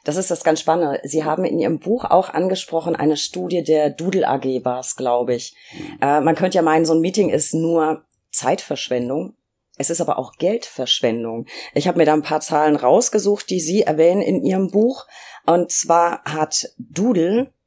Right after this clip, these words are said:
Speaker 1: was Sie noch als optimistisch bezeichnet haben, unterstellt, dass in den meisten Firmen, Kanzleien, Unternehmen, äh, pro Woche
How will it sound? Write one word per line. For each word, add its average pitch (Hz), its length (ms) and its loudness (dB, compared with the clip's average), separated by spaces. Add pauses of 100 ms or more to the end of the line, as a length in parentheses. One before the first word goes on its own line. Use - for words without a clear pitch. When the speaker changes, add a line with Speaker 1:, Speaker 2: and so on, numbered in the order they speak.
(120)
Speaker 1:
was 160 240 -2
Sie 180 100 -4
noch 175 180 0
als 151 200 0
optimistisch 156 920 -2
bezeichnet 147 540 -2
haben, 156 200 -2
unterstellt, 165 760 2 (300)
dass - 200 0
in - 120 -2
den 156 120 0
meisten 175 420 0
Firmen, 175 540 0
Kanzleien, 147 600 -2
Unternehmen, 180 680 0 (420)
äh, 151 340 2
pro 233 340 4
Woche 156 500 2